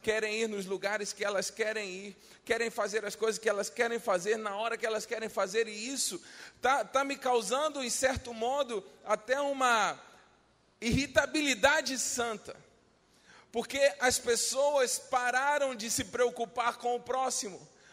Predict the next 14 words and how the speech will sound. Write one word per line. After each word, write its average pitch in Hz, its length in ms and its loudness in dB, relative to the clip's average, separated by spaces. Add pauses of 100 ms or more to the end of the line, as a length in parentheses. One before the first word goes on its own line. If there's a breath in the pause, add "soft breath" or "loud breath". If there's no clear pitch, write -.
(140)
Inclusive, 220 760 -6
um 233 320 -6
dos 175 200 -6
ensinamentos 220 720 -4
de 185 140 -12
Jesus 214 720 -4
é: 226 260 0
"Ama 220 280 -2
ao 208 80 0
próximo 208 600 -4
como 202 220 -6
a 190 60 0
ti 208 180 -8
mesmo." 196 480 -8